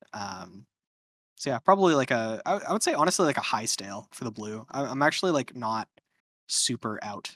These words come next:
on, uh, on wagering just in general.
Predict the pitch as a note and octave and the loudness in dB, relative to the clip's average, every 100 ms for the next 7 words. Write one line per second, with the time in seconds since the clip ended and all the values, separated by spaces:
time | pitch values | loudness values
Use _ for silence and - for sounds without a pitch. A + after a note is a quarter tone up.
0 | _ _ - A2+ G#2+ G2+ G2 G2 F#2+ F#2+ | _ _ -12 -8 -8 -8 -12 -14 -12 -12
1 | G2 F2+ A#2+ G#2 G2+ G#2 G#2 G2+ G2+ F#2+ | -12 -12 -12 -12 -14 -12 -12 -12 -14 -20
2 | _ _ _ _ _ - - G#2+ G2 F#2+ | _ _ _ _ _ -14 -14 -14 -14 -14
3 | G2+ G#2+ | -12 -14